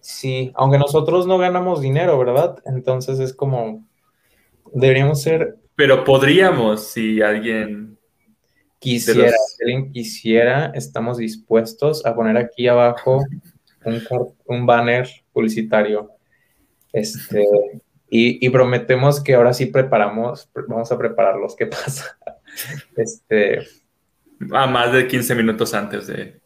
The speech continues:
Speaker 1: les
Speaker 2: de
Speaker 1: vamos,
Speaker 2: empezar.
Speaker 1: les vamos a poner ganas si nos dan presupuesto.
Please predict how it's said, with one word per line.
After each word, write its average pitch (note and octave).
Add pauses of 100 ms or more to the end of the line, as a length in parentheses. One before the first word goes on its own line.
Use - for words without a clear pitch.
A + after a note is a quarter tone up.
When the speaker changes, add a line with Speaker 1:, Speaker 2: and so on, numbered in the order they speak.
(220)
Speaker 1:
les B2
Speaker 2:
de B2+
Speaker 1:
vamos, B2
Speaker 2:
empezar. - (100)
Speaker 1:
les A#2+
vamos B2+
a C3+
poner A#2
ganas B2+
si B2 (180)
nos G2+
dan G2
presupuesto. A2+